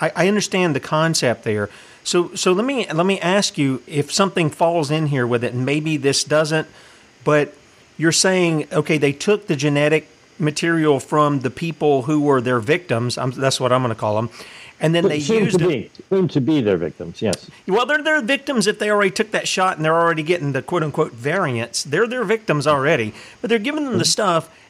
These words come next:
Speaker 1: and they're not giving them any kind of compensation as they use that material to do the other. And, and the people are no wiser for it. They don't know that anyway.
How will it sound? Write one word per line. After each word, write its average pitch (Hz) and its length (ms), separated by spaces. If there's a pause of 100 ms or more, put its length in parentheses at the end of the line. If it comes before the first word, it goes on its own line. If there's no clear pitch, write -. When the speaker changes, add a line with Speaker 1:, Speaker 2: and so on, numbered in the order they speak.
(120)
Speaker 1:
and 180 280
they're 185 120
not 208 320
giving 196 260
them 170 260
any 190 180
kind 180 220
of 139 120
compensation 175 920
as 127 140
they 131 100
use 151 480
that 160 160
material 143 500
to 123 80
do 139 140
the 151 160
other. 143 120
And, 127 140
and 139 180
the 151 40
people 214 280
are 143 120
no 143 140
wiser 123 400
for 139 220
it. 123 60
They 139 120
don't 151 180
know 123 100
that 113 180
anyway. 143 380